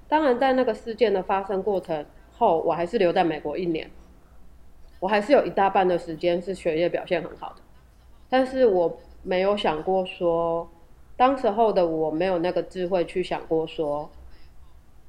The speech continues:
原来在那些看似没事的背后，其实有一个巨大的痛苦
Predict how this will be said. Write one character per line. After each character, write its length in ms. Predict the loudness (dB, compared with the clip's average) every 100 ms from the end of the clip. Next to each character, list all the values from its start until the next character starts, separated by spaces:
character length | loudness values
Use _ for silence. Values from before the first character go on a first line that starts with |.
| -20 -20 -10 0
原 200 | 2 4
来 160 | 2
在 220 | 0 0
那 160 | 0 0
些 160 | -2 -4
看 280 | -2 -2
似 300 | -4 -6 -2
没 240 | 0 0 -2
事 260 | -4 -4
的 120 | -4 -4
背 320 | 0 0 0
后， 320 | -2 -2 -2 -8 -20 -20 -12
其 300 | -4 -2 -2
实 320 | -4 -4 -2
有 240 | -2 -2
一 80 | -2
个 100 | -2
巨 260 | -2 -4 -4
大 240 | 0 0
的 200 | 0 -4
痛 360 | -6 -2 -2 -2
苦 260 | -8 -10